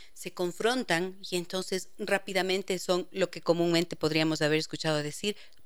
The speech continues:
"palo con piedra". ¿Mm? Pero ¿qué pasa con los otros dos? Aquí no va a haber paz y no va a haber aburrimiento. Quizás haya desgaste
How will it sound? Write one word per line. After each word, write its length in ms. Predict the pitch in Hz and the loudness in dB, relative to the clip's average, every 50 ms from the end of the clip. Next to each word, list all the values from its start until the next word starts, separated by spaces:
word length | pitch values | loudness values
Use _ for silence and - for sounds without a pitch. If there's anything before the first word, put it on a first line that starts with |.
| - | 2
"palo 380 | - 202 196 202 208 196 - - | 2 4 4 4 0 -2 -2 0
con 200 | - 147 147 135 | -2 0 0 -2
piedra". 520 | - - 139 139 139 131 123 - - - - - - - - - - - | -4 -8 -8 -8 -8 -10 -12 -14 -14 -14 -14 -14 -14 -14 -14 -16 -10 -6
¿Mm? 140 | 202 220 226 - - - - - - - - - - - - - - - - | -6 -6 -6 -6 -10 -14 -14 -14 -14 -12 -12 -12 -14 -14 -14 -16 -16 -10 -2
Pero 260 | - 262 254 254 247 - | 2 4 4 4 2 0
¿qué 80 | 262 | 0
pasa 300 | - - 247 240 - 240 | 0 0 0 0 -2 -4
con 180 | - - 208 214 | -2 -2 -2 -2
los 140 | 214 - - | 0 0 0
otros 340 | 208 - 202 214 214 - | 0 0 0 -2 -4 -2
dos? 440 | - 392 349 180 147 - - - - - - - - - - - - - - - | -2 -2 0 0 -2 -2 -6 -12 -14 -16 -18 -18 -18 -18 -18 -18 -18 -8 -4 -4
Aquí 320 | 180 - - - 247 311 | -4 -2 0 2 6 6
no 140 | 311 269 202 | 8 8 8
va 60 | 170 | 6
a 20 | |
haber 180 | 160 160 151 - | 6 4 0 4
paz 300 | - 233 240 233 - - | 6 6 6 6 4 0
y 120 | - 185 180 | -4 -2 2
no 120 | 180 180 | 4 4
va 60 | 175 | 6
a 20 | 165 | 6
haber 160 | 170 170 165 | 6 6 6
aburrimiento. 800 | 156 151 147 143 139 143 139 185 202 196 160 135 - - - - | 6 4 2 2 2 2 4 4 4 4 4 2 0 -6 -10 -10
Quizás 400 | - 185 - - 196 202 - - - | -8 -6 0 2 2 2 0 0 0
haya 240 | 190 196 180 190 185 | 0 2 4 4 4
desgaste 760 | - 151 139 135 - 139 156 151 175 - - - - 262 262 | 2 2 -2 -2 -2 2 2 2 2 2 -2 0 2 2 2